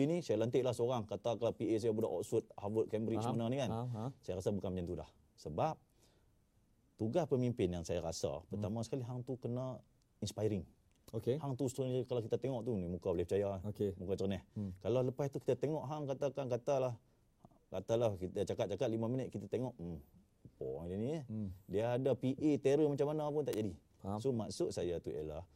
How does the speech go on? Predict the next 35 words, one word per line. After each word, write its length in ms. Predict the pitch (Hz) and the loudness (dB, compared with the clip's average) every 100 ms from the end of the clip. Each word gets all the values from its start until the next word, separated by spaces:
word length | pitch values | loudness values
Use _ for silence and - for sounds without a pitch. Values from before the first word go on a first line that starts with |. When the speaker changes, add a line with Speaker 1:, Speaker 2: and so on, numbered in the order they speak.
| _ _ _ | _ _ _
Speaker 1:
pemimpin 480 | 92 104 110 110 160 | 0 2 0 2 2
baik 180 | 131 95 | 2 2
muda 280 | 98 104 117 | 0 2 2
tu, 200 | 104 147 127 | 2 0 -2
hang 240 | 151 151 | -4 -6
tu 120 | 135 131 | -6 -6
sendiri 360 | 117 135 127 | -4 -2 0
yang 160 | 107 104 | 0 -4
kena 600 | 107 110 104 104 104 104 104 _ _ _ _ _ _ | -4 -4 -4 -6 -4 -6 -8 _ _ _ _ _ _
tahu 220 | 110 95 | 0 0
sa-, 180 | - - _ _ | -4 -12 _ _
topik 260 | - 104 82 | 0 2 4
Speaker 2:
Hmm. 80 | 110 | 4
Speaker 1:
tu. 60 | 175 - _ _ _ | 4 0 _ _ _
Dan 200 | 90 95 | -4 -2
dari 220 | 87 95 | -2 -2
segi 420 | 92 90 90 98 | -2 -2 0 -2
kepimpinan 560 | - 90 92 104 110 113 | -2 -4 -2 -2 -2 -2
pula, 200 | 143 147 - | -2 -4 -6
hang 180 | 147 143 | -6 -6
sendiri 360 | - 139 160 | -4 0 0
kena 380 | 131 135 131 131 131 _ _ | 0 -2 -2 -4 -8 _ _
connected, 420 | 117 120 - 143 | -4 0 4 4
hang 140 | 107 117 | 4 -2
tak 80 | |
boleh 100 | 117 | 0
disconnect. 300 | 120 - 127 | -2 0 -2
Speaker 2:
Faham, 200 | 110 143 139 | 0 -2 -4
faham. 240 | 117 127 127 - | -6 -6 -8 -12
Speaker 1:
Ah, 260 | 82 78 78 | -10 -8 -4
tu 100 | 143 | -2
maksud 240 | 123 139 | 0 2
saya 200 | 139 156 | 4 4
tu, 200 | 165 240 240 - _ _ _ _ _ _ _ _ _ 107 113 - | 4 -2 -2 -16 _ _ _ _ _ _ _ _ _ -6 -6 -2
dia 200 | 107 | 6